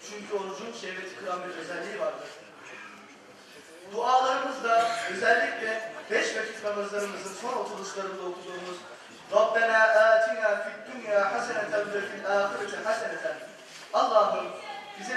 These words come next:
dünyada ve ahirette güzel olan şeyleri nasip et." Duamızdaki güzelliklerden birisi de evlilik elde edilendir. Zira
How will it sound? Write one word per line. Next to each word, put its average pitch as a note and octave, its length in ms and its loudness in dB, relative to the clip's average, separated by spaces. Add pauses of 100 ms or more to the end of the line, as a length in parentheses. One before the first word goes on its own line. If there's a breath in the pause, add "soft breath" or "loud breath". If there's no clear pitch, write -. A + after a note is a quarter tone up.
(120)
dünyada A#3+ 500 2
ve A#3 80 4
ahirette G#3 520 4
güzel F3 200 -4
olan F#3+ 360 -2
şeyleri F3+ 420 -6
nasip F#3+ 320 -10
et." D#3+ 180 -4 (1200)
Duamızdaki G3 640 0
güzelliklerden F#3 720 -2
birisi A#3+ 300 -8
de A#3+ 60 2
evlilik G3 480 -6
elde E3 300 -6
edilendir. D#3 500 -4 (1040)
Zira A3+ 640 4